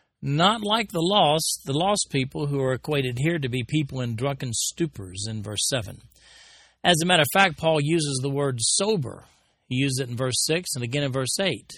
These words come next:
the Greek word nepho. And he uses that to describe those who are prepared. Technically, nepho refers to one who's free from the influences of alcohol, but it's often used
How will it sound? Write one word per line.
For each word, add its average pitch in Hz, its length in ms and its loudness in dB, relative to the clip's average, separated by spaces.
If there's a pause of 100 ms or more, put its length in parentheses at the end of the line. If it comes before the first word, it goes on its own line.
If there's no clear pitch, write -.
(100)
the 120 420 -6
Greek 127 260 -6
word 117 200 -4
nepho. 131 680 -2 (1080)
And 156 140 2
he 170 260 4
uses 180 340 2
that 170 200 4
to 160 100 -2
describe 147 480 2
those 175 400 2
who 180 180 2
are 202 300 0
prepared. 139 720 -2 (360)
Technically, 143 540 -2
nepho 127 680 -4 (560)
refers 123 340 -2
to 117 100 -8
one 127 320 -4
who's 131 260 -4 (160)
free 139 420 0
from 131 140 -6
the 139 160 -8
influences 135 720 -4
of 135 120 -6
alcohol, 131 680 -2
but 156 160 -2
it's 151 220 -6
often 190 460 0
used 156 280 2